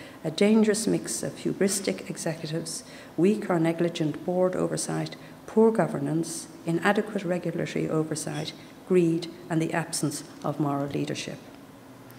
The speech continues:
Failure to consider the consequences im-, and impact of reckless behavior on others and not doing the right thing has led to the destruction of businesses and livelihoods. And that trail of devastation comes into our court every day.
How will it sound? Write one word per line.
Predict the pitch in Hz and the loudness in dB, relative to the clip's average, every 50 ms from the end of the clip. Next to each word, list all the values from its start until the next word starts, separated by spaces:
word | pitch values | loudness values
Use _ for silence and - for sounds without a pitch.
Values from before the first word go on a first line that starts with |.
| - - - - - - - - - - - - - | -18 -18 -18 -18 -18 -18 -18 -18 -18 -20 -20 -16 2
Failure | - 226 277 254 240 214 185 | 6 8 10 10 10 8 6
to | - - - | 4 4 2
consider | - 180 175 - 247 233 214 190 170 | 2 2 4 6 6 6 6 6 4
the | - 170 | 4 0
consequences | 170 - 208 214 208 - - - 180 170 - 170 - - | 2 2 2 2 2 0 0 0 0 0 0 -2 -2 0
im-, | 175 175 175 170 - - | 0 0 0 -2 -4 0
and | - 175 160 | 2 4 6
impact | 190 202 196 196 202 165 156 - - - | 6 4 4 2 -2 -4 -6 -4 -2 -2
of | 156 156 156 - - 160 | -2 -2 -2 -4 -2 2
reckless | 175 196 196 - - 196 - - | 2 2 2 2 -2 -4 -4 0
behavior | - 196 156 175 165 160 156 156 156 151 147 - - - - - - - - | -2 -2 0 2 0 0 2 2 0 0 0 -2 -6 -12 -14 -14 -14 -6 2
on | - 190 208 196 | 4 6 6 6
others | 165 147 147 143 147 147 - - - - | 4 4 4 2 2 2 0 -4 0 2
and | 185 175 175 190 190 | 4 6 6 6 6
not | 208 247 247 233 233 226 | 6 6 6 4 4 6
doing | 233 214 202 202 196 | 6 8 8 6 6
the | 190 | 6
right | 175 175 165 165 160 - - | 4 4 2 2 0 -4 -4
thing | - - 165 147 139 135 | -2 -2 0 0 -2 -4
has | - - 170 165 - | -4 -6 -6 -2 -2
led | 185 175 170 165 - | -2 -2 -2 -4 -4
to | - - | -6 -6
the | - - | -6 -6
destruction | - 156 156 - - - - 196 - - - - 180 | -6 -4 -4 -4 -4 -4 -6 -6 -6 -8 -4 -4 -2
of | 165 - - - | -2 -2 -4 -2
businesses | - 208 214 208 226 226 214 - - 220 214 - - - - - - - - - - - - | -2 0 2 2 2 0 0 0 -2 -2 -2 -4 -8 -12 -12 -14 -16 -16 -18 -18 -18 -12 -4
and | - 170 180 | 0 0 2
livelihoods. | 165 160 151 156 160 165 - - - - - - - - - - - | 2 2 0 0 -2 -4 -6 -4 -4 -6 -6 -6 -8 -8 -10 -10 -8
And | 160 147 151 151 151 - - - - - - - - - - - - - - - - - - - - - - - - - - - - | -4 -2 -2 -2 -4 -8 -14 -16 -16 -16 -16 -16 -16 -16 -16 -18 -18 -18 -18 -20 -20 -20 -20 -20 -20 -20 -20 -20 -20 -20 -20 -16 2
that | - 220 196 208 - - | 2 2 4 4 -2 -6
trail | - - 247 240 247 240 233 | 4 8 12 12 12 12 12
of | 233 - - | 10 8 8
devastation | 208 196 190 185 180 - - - - 185 180 175 - 196 185 170 | 8 8 8 6 4 2 0 0 2 2 2 2 0 0 0 0
comes | - - 190 190 185 | 2 2 2 4 6
into | 196 180 180 - 175 | 6 4 4 2 0
our | 165 151 143 | 0 0 -2
court | - - - - 180 175 170 - - | -4 -4 2 2 4 4 2 0 0
every | - 170 160 170 165 160 | 0 0 0 0 0 0
day. | 156 151 143 135 - - - | 0 0 0 0 0 -2 -4